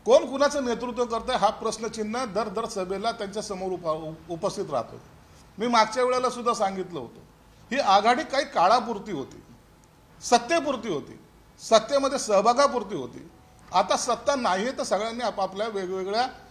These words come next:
दिशेने मार्गक्रमण करायला सुरुवात केलेली आहे. जयंत पाटलाचं भाषण जर पाहिलं तर ते विधानसभेत भाषण करत होते, "अध्यक्ष महोदय." अरे, म्हणजे त्यांना माहिती आहे की अजित पवार या स्टेजवर बसलेले आहेत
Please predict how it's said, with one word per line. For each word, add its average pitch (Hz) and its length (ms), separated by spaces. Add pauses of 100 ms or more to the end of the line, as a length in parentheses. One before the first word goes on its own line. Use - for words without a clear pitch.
(300)
दिशेने 226 360
मार्गक्रमण 202 680
करायला 180 300
सुरुवात 160 260
केलेली 120 420
आहे. - 120 (1300)
जयंत 226 220
पाटलाचं 247 420
भाषण 214 300
जर 254 120
पाहिलं 254 460 (800)
तर 240 60
ते 254 120
विधानसभेत 247 520
भाषण 190 300
करत 170 240
होते, 120 220 (400)
"अध्यक्ष 247 340
महोदय." 226 460 (800)
अरे, 247 200 (520)
म्हणजे 233 180
त्यांना 269 220
माहिती 240 340
आहे 311 100
की 247 80
अजित 226 240
पवार 277 300
या 285 100
स्टेजवर 277 400
बसलेले 262 420
आहेत 143 220